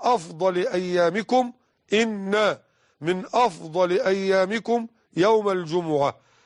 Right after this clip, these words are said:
فيه خلق آدم، وفيه قبض، وفيه النفخة، وفيه الصعقة،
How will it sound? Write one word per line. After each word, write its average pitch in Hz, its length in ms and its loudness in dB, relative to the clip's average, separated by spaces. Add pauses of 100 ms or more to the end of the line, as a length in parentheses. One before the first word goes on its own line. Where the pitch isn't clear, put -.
فيه 214 480 2
خلق 233 880 2 (420)
آدم، 175 800 2 (440)
وفيه 196 720 0 (120)
قبض، 196 880 2 (440)
وفيه 196 460 0
النفخة، 208 760 -2 (340)
وفيه 202 520 -2
الصعقة، - 1160 0